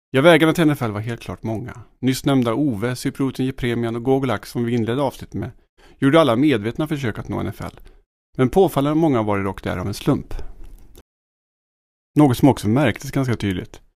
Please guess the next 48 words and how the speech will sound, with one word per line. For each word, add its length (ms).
Det 100
var 180
en 80
ganska 500
udda 440
samling 340
fåglar 400
och 140
även 160
om 160
de 60
excellerade 500
på 120
planen 420
så 120
stack 240
de 140
ofta 260
ut 180
betänkligt. 680
Kultur- 400
och 80
språkbarriärerna 800
var 120
ytterst 340
påtagliga. 580
Jan 200
Stenerud 420
till 120
exempel 460
var 160
känd 280
för 80
att 60
i 40
början 260
ha 100
lite 160
problem 340
med 80
det 40
här 100
med 100
hjälmar 380
och 140
skydd 260
och 80
sånt. 340